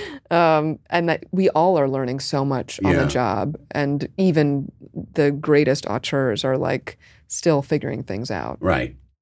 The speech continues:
Speaker 1: I, you know, I was in some shows with my ex-wife and stuff too, but I always have been leery of working with my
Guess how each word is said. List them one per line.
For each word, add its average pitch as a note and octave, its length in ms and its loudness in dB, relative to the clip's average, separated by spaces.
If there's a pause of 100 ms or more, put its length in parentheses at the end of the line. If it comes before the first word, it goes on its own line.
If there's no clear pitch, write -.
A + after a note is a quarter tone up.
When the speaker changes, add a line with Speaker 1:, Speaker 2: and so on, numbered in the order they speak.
(240)
Speaker 1:
I, E3+ 240 2 (680)
you C#3+ 180 -2
know, C3 220 2 (1000)
I C#3 260 6
was B2+ 260 4
in A2 160 6
some G#2 220 2
shows G#2+ 380 6
with F#2 120 -2
my F2+ 200 2
ex-wife F2 520 0
and F2 120 -2
stuff E2+ 240 -4
too, G2 140 -6
but F2 160 -4 (120)
I A#2+ 180 -2 (180)
always D3+ 560 6
have A#2 300 -4
been G2 400 4 (680)
leery A#2 680 6
of F#2 180 -2
working G2 600 2
with F2+ 360 -4 (380)
my F2 480 2